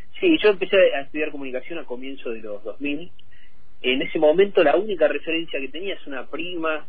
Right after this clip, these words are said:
eh, que había estudiado y que me contaba un poquito, y algún compañero del colegio con el que habíamos visto en la web de ese entonces la, cuáles eran las materias de comunicación, y,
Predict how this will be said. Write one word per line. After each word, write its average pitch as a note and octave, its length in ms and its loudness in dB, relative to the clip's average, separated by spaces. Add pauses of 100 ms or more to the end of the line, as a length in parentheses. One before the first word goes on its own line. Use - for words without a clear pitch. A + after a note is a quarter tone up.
eh, A2 460 -6
que A2+ 100 -4
había A#2+ 200 -2
estudiado D3+ 720 6
y A2 80 -4
que - 120 -8
me G#2 100 -8
contaba A#2+ 360 -4
un A2+ 100 -6
poquito, E3 540 -4 (800)
y C3+ 100 0
algún F3+ 200 6
compañero F#3 580 2
del E3+ 100 2
colegio F3 340 0
con D3+ 120 -2
el C#3 100 -6
que D3 80 -4
habíamos D#3 380 -2
visto E3 280 -6
en A#2+ 100 -6
la A2 220 -6
web D3+ 320 -2
de C#3+ 80 -6
ese C#3 120 -8
entonces D#3+ 520 -2 (100)
la, A2+ 160 2 (320)
cuáles C3+ 280 0
eran D3 140 0
las G#2 160 -2
materias A#2+ 480 0
de G#2+ 100 -6
comunicación, A#2 600 2
y, A2+ 200 0